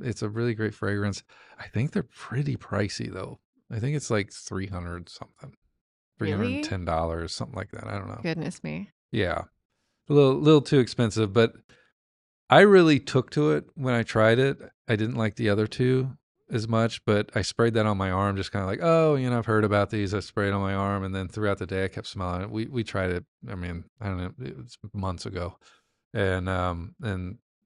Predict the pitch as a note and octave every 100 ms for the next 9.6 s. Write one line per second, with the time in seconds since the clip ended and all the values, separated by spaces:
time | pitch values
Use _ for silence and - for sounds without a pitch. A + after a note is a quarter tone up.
0 | _ - - F2+ G2 F2 F2+ F#2+ F2 F2
1 | _ _ _ _ _ - G2 F2 F#2+ -
2 | _ _ _ C#3+ A2 G#2+ A2+ A#2+ A#2 A2+
3 | G#2+ - A2+ G2+ G#2+ G2+ A2 - - G#2+
4 | G#2 G#2 _ _ - - D3+ C#3+ B2 A#2
5 | A2 G#2+ G2+ G2 F#2 F#2+ F#2 F2+ F#2 F#2
6 | G#2+ - - B2+ C3 C#3+ A#2+ C4+ - -
7 | F3+ F3+ - - C#3 C3+ G#2 G#2+ C#3+ B2
8 | A#2+ A2+ G#2+ F#2+ - F2+ E2 G#3+ F3+ D3+
9 | G#3 - - - G#2